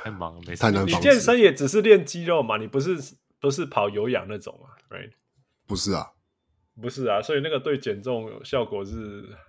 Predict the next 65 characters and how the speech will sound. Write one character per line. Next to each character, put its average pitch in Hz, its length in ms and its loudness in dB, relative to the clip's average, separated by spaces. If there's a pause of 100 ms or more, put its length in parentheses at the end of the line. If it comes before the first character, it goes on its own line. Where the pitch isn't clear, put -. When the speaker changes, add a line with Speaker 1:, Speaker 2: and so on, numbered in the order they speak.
(260)
Speaker 3:
还 98 340 -8
好 95 200 -12
啊。 95 100 -4
Speaker 2:
哎 98 60 -4
呀， 98 180 -6
你 95 80 -8
这 117 140 0
个 113 100 6
就， 113 120 0 (180)
那 110 260 -6 (140)
基 120 180 0
础 - 180 -2
代 98 200 0
谢 98 160 0
率 98 100 0
很 90 140 -4
重 85 200 -6
要 76 160 -6
的。 - 60 -16 (560)
Speaker 3:
呀， 127 100 2
呀， 127 120 4
呀！ 120 120 2
对 127 160 -4
了， 104 140 -2
对 110 160 -6
了， 101 100 -6
好 95 140 -8
了， 95 140 -8
好 90 140 -20
了， 87 120 -20 (300)
有 101 60 -6
点 123 120 0
前 131 180 -2
后 110 120 -2
关 107 280 -8
系 - 160 -20
啊。 131 100 -18 (440)
<laughs> - 380 -10
我 156 80 10
还 214 80 12
以 220 60 12
为 180 100 10
你 156 120 -2
说 190 160 6
你 165 160 0
冲 175 240 2
去 185 120 4
高 175 200 8
雄， 143 220 0
你 117 60 -6
就 143 80 2
要 147 80 6
立 160 120 -2
刻 151 160 -2
去 143 140 -8
吃 147 180 -12
金 147 280 -12
国 113 180 -4
排 110 220 -2
骨 117 160 -14
饭。 107 200 -8 (420)
<laughs> - 400 -6
附 196 180 -8
中 175 260 -8
人。 120 100 -6